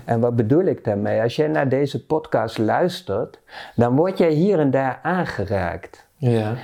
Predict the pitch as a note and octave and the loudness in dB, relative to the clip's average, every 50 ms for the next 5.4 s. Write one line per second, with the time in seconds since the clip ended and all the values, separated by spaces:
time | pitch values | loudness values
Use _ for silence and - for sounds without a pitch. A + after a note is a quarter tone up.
0 | - - - D3+ F3+ G3+ F#3 E3 C#3 C#3 C3+ C3+ C3 C3 C#3 D3+ D#3 D3 D3+ C3 | -4 0 2 4 4 4 2 2 2 2 2 2 2 2 2 2 2 2 2 2
1 | B2 C3+ D#3+ G3 G3+ D#3 - - G2+ F2+ - - - G#2 F#2+ G2 F#2+ F2+ F#2 F#2+ | 2 4 4 2 2 0 -2 -6 -10 -10 -10 -6 -2 0 0 0 0 0 0 -2
2 | F2+ G2+ B2+ C3 - - C#3+ - D3 D3+ C#3+ - - - - - _ _ - - | -2 -2 -4 -4 -4 -4 -2 2 2 2 0 0 -6 -16 -16 -20 _ _ -20 -20
3 | - - - - - - B2 C#3 E3+ F3 E3+ D#3+ C#3+ C3+ C3 B2+ A2+ G#2+ - F#3 | -20 -20 -20 -6 -2 0 2 2 2 2 2 2 2 2 2 2 0 2 2 0
4 | G#3 F#3+ F#3 - - - F#3+ G3 F#3+ F3 D3 C3 C3 C3 A#2+ B2+ C#3 D#3+ F3+ F#3 | 0 0 -4 -4 0 0 2 2 4 2 2 2 0 0 2 2 2 2 2 0
5 | F3+ - A2 G#2+ D3+ G#3 - | 0 -2 -2 -2 -2 -6 -10